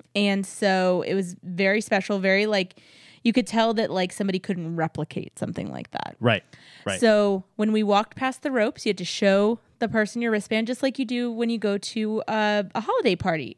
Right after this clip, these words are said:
Speaker 1: at Disney. And from there, we got to grab spots in front of the castle.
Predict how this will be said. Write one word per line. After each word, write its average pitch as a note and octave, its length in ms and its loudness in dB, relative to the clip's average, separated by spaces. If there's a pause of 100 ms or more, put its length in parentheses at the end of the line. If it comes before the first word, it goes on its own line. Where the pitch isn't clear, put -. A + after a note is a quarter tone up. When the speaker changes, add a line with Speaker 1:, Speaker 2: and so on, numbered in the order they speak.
Speaker 1:
at - 100 -8
Disney. G2+ 400 -12 (760)
And G#3 560 2
from A3 220 0
there, C4+ 320 0
we A#3+ 120 0
got G#3+ 180 2
to A3+ 80 -2
grab F#3 440 -2
spots A#3+ 640 -4
in A#3+ 160 -2
front F3+ 260 0
of F#3 120 -8
the G#3+ 80 -2
castle. - 680 -6